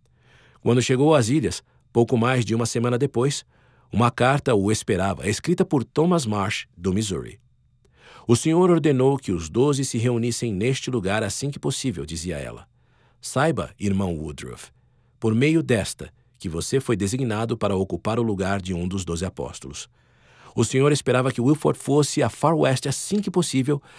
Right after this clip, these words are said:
a fim de se preparar para uma missão na Inglaterra." Wilford não ficou totalmente surpreso com a notícia. Algumas semanas antes, havia recebido a inspiração de que ele seria chamado apóstolo, mas nada dissera a ninguém. Ainda assim,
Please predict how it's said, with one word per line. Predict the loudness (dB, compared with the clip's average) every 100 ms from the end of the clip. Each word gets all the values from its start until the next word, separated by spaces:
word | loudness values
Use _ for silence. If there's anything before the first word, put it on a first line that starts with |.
| -6 -2
a |
fim | 0 2 0
de | 2
se | -2
preparar | 0 0 2 0 0 -2
para | -2 0
uma | 0
missão | -2 -4 -6
na | -6 -4
Inglaterra." | -6 -6 -8 -12 -14 -20 _ _ _ _ _ _ _ _ _ _
Wilford | 2 4 4
não | 4
ficou | 2 2 2
totalmente | 2 2 4 2 -2
surpreso | -4 -4 0 0 0
com | -2
a | -4
notícia. | -6 -8 -10 -12 -18 _ -20 -14 -2
Algumas | 2 6 6 4
semanas | 2 2 2 2
antes, | 0 -4 -10 -20 -2
havia | 2 6 6
recebido | 6 4 0 2
a | 2
inspiração | 2 2 2 0 -2
de | -2
que | -2 -2
ele |
seria | 0 0 -2
chamado | 0 0 0
apóstolo, | 0 0 0 -2 -8 -14 -16 _ _ _ _
mas | -2 -2 0
nada | 0 0 0
dissera | -2 -4 -2 -2 -2
a |
ninguém. | -4 -4 -6 -8 _ _ _ _
Ainda | -2 2 2
assim, | 2 0